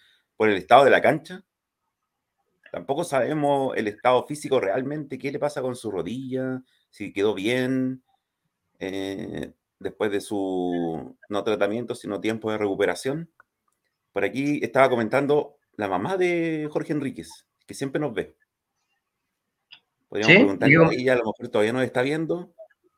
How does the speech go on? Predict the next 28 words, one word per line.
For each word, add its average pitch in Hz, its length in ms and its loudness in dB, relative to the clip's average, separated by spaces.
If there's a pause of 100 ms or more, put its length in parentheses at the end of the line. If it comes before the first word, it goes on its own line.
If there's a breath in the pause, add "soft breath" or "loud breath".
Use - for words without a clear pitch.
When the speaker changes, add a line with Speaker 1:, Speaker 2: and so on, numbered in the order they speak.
(180)
Speaker 1:
si 107 280 -6
Jorge 143 240 -2
Enrique 131 260 -2
está 139 160 -2
cien 147 180 -4
por 156 120 -4
ciento 147 260 -2
bien 147 180 -2
de 143 80 0
la 135 120 0
rodilla 110 580 -2
o 85 80 -8
no. 78 280 -10 (840)
Mira, 110 140 2
como 98 140 2
tenemos 110 320 2
fuentes 147 300 8
en 101 80 0
todos 151 180 2
lados, 127 460 -2 (560)
Michael 139 360 0
Speaker 2:
Apa. - 80 2
Speaker 1:
Fuentes, 156 600 0 (100)
la 101 140 -4
mamá 101 300 0
de 135 60 -2
Jorge 131 260 -6
Enríquez, 135 680 -6